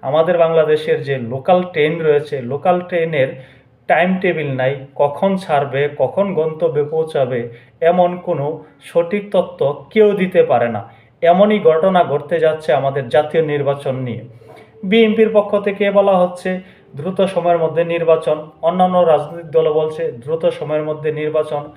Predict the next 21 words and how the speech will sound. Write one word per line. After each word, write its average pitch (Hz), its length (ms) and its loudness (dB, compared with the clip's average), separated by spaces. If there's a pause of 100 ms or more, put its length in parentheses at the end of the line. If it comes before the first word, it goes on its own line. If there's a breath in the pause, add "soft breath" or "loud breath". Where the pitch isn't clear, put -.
(120 loud breath)
এদিকে 190 360 -2
বিশ্লেষকরা 185 680 -2
বলছেন 151 420 0 (300 loud breath)
আমাদের 156 320 0
বাংলাদেশে 151 560 0
যে 135 320 -4 (200)
বর্তমান 151 380 -2 (100)
পরিস্থিতি 160 640 -8
রয়েছে, 143 480 -2
আইন 135 240 -4
শৃঙ্খলার 147 680 -2
যে 139 180 -2 (280 loud breath)
নিম্নগামী 156 680 -2
পরিস্থিতি 151 640 -10
বিরাজ 160 360 0
করছে, 143 460 -4 (320 loud breath)
এই 170 100 -4
পরিস্থিতি 185 840 -6 (120)
মোকাবেলা 170 480 2
করতে 175 380 -2
হলে 160 440 0